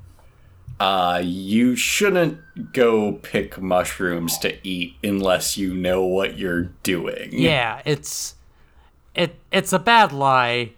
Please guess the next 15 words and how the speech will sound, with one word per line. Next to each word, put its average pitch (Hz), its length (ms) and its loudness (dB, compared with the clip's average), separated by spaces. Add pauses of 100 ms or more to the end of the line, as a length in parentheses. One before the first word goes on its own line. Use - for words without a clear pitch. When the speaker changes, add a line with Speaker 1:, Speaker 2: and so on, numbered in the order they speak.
(320)
Speaker 2:
Uh, 120 460 2 (800)
I, 147 220 -10 (360)
Pete 165 300 -6
felt 160 240 0
the 151 80 -4
need 143 160 -2
to 120 60 -16
do 131 140 0
it 123 60 0
anyways. 117 640 -8 (240)
Here 147 180 -4
we 135 140 -2
are. 131 240 -8
Speaker 1:
Right. 127 400 2
It, - 180 -6